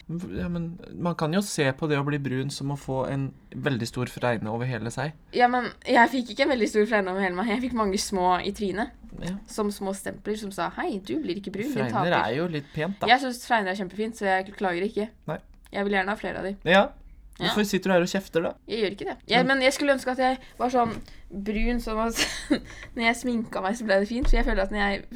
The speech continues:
Speaker 2: sminker meg nå, så er jeg som en blek A fire-ark igjen.
Speaker 1: En blek A fire-ark.
Speaker 2: Bare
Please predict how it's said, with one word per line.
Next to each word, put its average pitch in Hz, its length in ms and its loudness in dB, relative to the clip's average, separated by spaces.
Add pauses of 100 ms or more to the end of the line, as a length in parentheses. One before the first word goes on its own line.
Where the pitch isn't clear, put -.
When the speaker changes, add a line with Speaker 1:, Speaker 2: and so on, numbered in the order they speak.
Speaker 2:
sminker 202 240 -4
meg 190 80 -4
nå, 262 80 -2 (200)
så - 100 -10
er - 20 2
jeg 214 40 2
som 214 100 0
en 208 120 0
blek 190 600 -4 (340)
A 196 140 2
fire-ark - 420 -8 (100)
igjen. 190 160 -12 (240)
Speaker 1:
En 156 320 2
blek 135 280 0
A 131 120 0
fire-ark. 127 380 0 (160)
Speaker 2:
Bare 214 340 -8